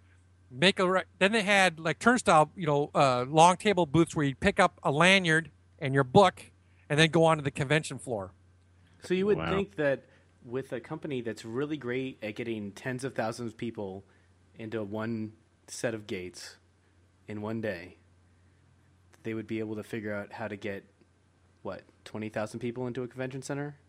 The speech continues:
Speaker 1: Dude,
Speaker 3: Well, here,
Speaker 1: it,
Speaker 3: here,
Speaker 1: it,
Speaker 3: here's a
Speaker 1: the,
Speaker 3: problem.
Speaker 1: the
Speaker 3: It's
Speaker 1: stopping
Speaker 3: not
Speaker 1: to pick <laughs> the freaking guidebook and, oh, and
Speaker 3: Oh.
Speaker 1: untangling lanyard. That's just
Speaker 3: Yeah. Well, okay, here's another thing. Um, it's not the same people running it.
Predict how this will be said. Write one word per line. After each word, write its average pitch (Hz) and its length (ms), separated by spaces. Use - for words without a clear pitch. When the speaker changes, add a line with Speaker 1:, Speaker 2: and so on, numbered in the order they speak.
Speaker 1:
Dude, - 160
Speaker 3:
Well, 139 80
here, 143 160
Speaker 1:
it, 143 80
Speaker 3:
here, - 160
Speaker 1:
it, 151 320
Speaker 3:
here's 233 240
a 196 40
Speaker 1:
the, 151 100
Speaker 3:
problem. 139 640
Speaker 1:
the - 60
Speaker 3:
It's - 80
Speaker 1:
stopping 240 420
Speaker 3:
not - 180
Speaker 1:
to 214 100
pick - 120
<laughs> - 100
the 175 60
freaking - 760
guidebook 156 480
and, 202 220
oh, 226 240
and 185 120
Speaker 3:
Oh. 196 40
Speaker 1:
untangling 214 520
lanyard. 165 420
That's - 320
just - 220
Speaker 3:
Yeah. - 140
Well, 139 300
okay, 127 240
here's 143 240
another 107 280
thing. 82 220
Um, 104 520
it's 135 180
not 127 220
the 127 80
same 135 200
people 143 300
running 113 380
it. 104 160